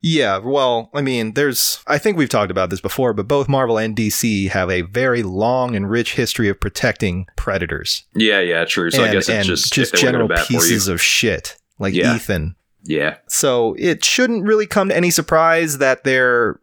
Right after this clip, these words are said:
Speaker 1: amazing <laughs> editorial staff, uh, would rehire this guy and unfortunately team him up with, uh, our boy Brian. Honestly, I, I, you know, I can't speak on Brian's behalf, but I'd imagine that it doesn't really matter if this book fails or not. Like, he's getting paid either way.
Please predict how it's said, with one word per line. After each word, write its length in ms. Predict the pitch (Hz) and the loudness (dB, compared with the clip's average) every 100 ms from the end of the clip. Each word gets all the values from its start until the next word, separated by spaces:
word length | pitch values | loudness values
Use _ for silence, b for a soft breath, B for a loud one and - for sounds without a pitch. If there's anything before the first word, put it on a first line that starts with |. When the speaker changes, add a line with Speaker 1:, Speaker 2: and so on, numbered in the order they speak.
| - | -2
Speaker 1:
amazing 760 | 131 127 135 143 143 143 135 | -2 0 0 2 0 0 0
<laughs> 40 | 131 | 0
editorial 600 | 127 139 127 123 135 135 | 2 2 2 2 2 0
staff, 560 | - 147 143 139 - - | 2 2 2 0 -4 -8
uh, 360 | 123 107 107 101 | -2 0 0 -2
would 640 | 117 113 127 123 113 113 113 | -4 -2 0 2 2 0 -4
rehire 580 | 117 123 120 120 113 | -4 -4 0 2 2
this 160 | 110 110 | 0 -2
guy 560 | 113 104 104 101 101 - | 0 2 2 0 -2 -6
and 240 | - 110 107 | -4 -2 0
unfortunately 1000 | 104 123 117 - 120 107 104 101 95 95 | -2 0 0 0 -4 -4 -2 -2 -2 -4
team 280 | - 131 107 | -4 -2 0
him 140 | 104 | 0
up 200 | 104 - | 0 -2
with, 340 | 101 92 87 - | -2 -2 -2 -4
uh, 100 | 90 | -2
our 140 | 71 87 | -2 -2
boy 200 | 87 82 | -2 -2
Brian. 480 | 110 147 127 110 117 _ _ _ 139 | 0 2 2 -2 -8 _ _ _ 0
Honestly, 460 | 156 151 160 139 | 2 2 2 2
I, 240 | 123 123 110 - | 4 2 0 -2
I, 100 | 123 | -2
you 180 | 123 | 0
know, 320 | 120 98 107 - | 0 0 -4 -4
I 120 | 143 175 | 0 0
can't 240 | 180 156 | 0 -2
speak 220 | - 160 | 0 0
on 120 | 131 | 0
Brian's 300 | 123 139 135 | 2 2 0
behalf, 300 | 120 117 110 | -2 0 0
but 100 | - | 0
I'd 140 | 113 107 | 0 2
imagine 400 | 104 131 139 117 | 0 0 0 0
that 120 | 104 | -2
it 20 | |
doesn't 220 | 107 165 131 | 0 0 0
really 160 | 120 | 0
matter 240 | 110 110 107 | 0 0 0
if 80 | |
this 100 | 101 | -2
book 240 | - 104 - | -2 -4 -2
fails 320 | - 107 104 | 0 0 0
or 60 | 92 | 0
not. 280 | 85 87 | -2 -2
Like, 120 | - 95 | -4 -4
he's 140 | 117 | 0
getting 180 | 156 123 | 0 0
paid 320 | - 110 95 | 0 0 0
either 180 | 92 78 | -2 -2
way. 380 | 90 85 76 | -2 -2 -6